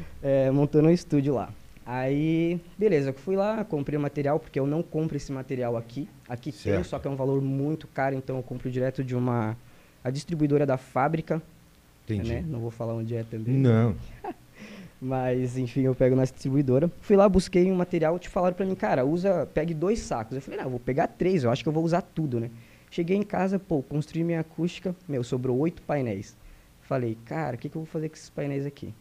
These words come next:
Speaker 1: E como eu conheço bastante gente da área da música, eu pensei, "Pô, eu vou oferecer nos grupos aí que eu tenho de artistas e ver se alguém quer." Mas não as lã, apenas as lã. Eu montei
Speaker 2: O painel
Speaker 1: tudo pra poder
Speaker 2: completo.
Speaker 1: ter um preço em cima, isso. Daí nisso eu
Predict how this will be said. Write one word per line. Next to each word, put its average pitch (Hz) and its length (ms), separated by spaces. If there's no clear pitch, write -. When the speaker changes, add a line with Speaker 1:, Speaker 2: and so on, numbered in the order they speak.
Speaker 1:
E 135 60
como 180 200
eu 226 60
conheço 170 280
bastante 147 440
gente 135 260
da 127 120
área 120 120
da 117 100
música, 156 380
eu - 40
pensei, 143 300
"Pô, 139 180
eu 123 40
vou 131 300
oferecer 165 720
nos 135 240
grupos 127 500
aí 117 140
que - 80
eu 117 60
tenho 117 200
de 123 120
artistas 196 640
e 214 80
ver 208 100
se 226 100
alguém 196 220
quer." 190 360
Mas 120 220
não 151 360
as 165 280
lã, 170 360
apenas 156 500
as 165 140
lã. 120 300
Eu 107 140
montei 117 580
Speaker 2:
O 151 40
painel 117 500
Speaker 1:
tudo 107 60
pra 156 100
poder 156 220
Speaker 2:
completo. 104 160
Speaker 1:
ter 156 100
um 160 160
preço 151 440
em 170 60
cima, 113 400
isso. 113 320
Daí 185 160
nisso 220 260
eu 220 100